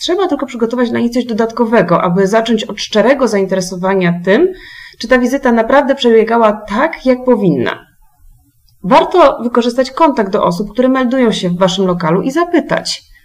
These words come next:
Warto zaprosić, losując lub ogłaszając konkurs, osoby śledzące wasz profil do restauracji w podziękowaniu za pozytywny komentarz, który zobaczą ich najbliżsi,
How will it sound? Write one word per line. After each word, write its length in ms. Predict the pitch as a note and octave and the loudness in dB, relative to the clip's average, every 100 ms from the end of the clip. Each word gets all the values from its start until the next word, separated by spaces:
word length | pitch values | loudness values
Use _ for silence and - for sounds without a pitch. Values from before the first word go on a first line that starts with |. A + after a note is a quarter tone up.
| _ _ _ _ - _ _ _ _ _ - | _ _ _ _ -20 _ _ _ _ _ 0
Warto 300 | A#3+ B3 B3+ | 2 4 2
zaprosić, 760 | B3+ E4 F#4+ - G#3 - - - | 2 2 0 0 -4 -4 -8 0
losując 720 | A#3+ C#4 G#3+ F#3 G#3 C#4 - | 0 2 2 2 2 0 -2
lub 120 | A3 | -2
ogłaszając 560 | G3 G#3 G#3 A#3+ G#3+ G#3+ | 0 0 0 2 2 0
konkurs, 560 | B3 B3+ B3 E4 D#4 | 2 2 2 0 0
osoby 380 | - A3 C4+ B3 | -4 -2 0 0
śledzące 500 | - G#3 G#3+ G3+ G3+ | -2 -2 2 2 0
wasz 360 | F3+ F3 - G3+ F#3+ | 0 0 0 2 2
profil 400 | F#3+ E3+ A3+ C#4+ | 2 0 0 0
do 100 | C4 | 4
restauracji 800 | C4+ C4+ B3+ A#3+ B3+ B3+ C#4 C4 - | 2 4 2 2 0 0 0 0 -4
w 20 | |
podziękowaniu 680 | C#4 B3 B3+ B3 C4 C#4 C4 | -2 0 0 0 0 2 0
za 120 | A#3+ | 0
pozytywny 540 | A#3+ A3 A3 A#3+ A#3+ | 0 -2 0 0 0
komentarz, 680 | A3+ G#3 E3+ E3 F3+ A#3+ - - _ _ _ | 2 2 2 0 0 -2 -2 -12 _ _ _
który 300 | - B3+ A#3+ | -4 2 2
zobaczą 440 | A#3 F#3 F#3 F3+ F#3+ | 2 0 0 0 -2
ich 160 | G3 | 0
najbliżsi, 680 | A3+ B3 C4 B3 - F3 | 0 2 2 2 -2 -6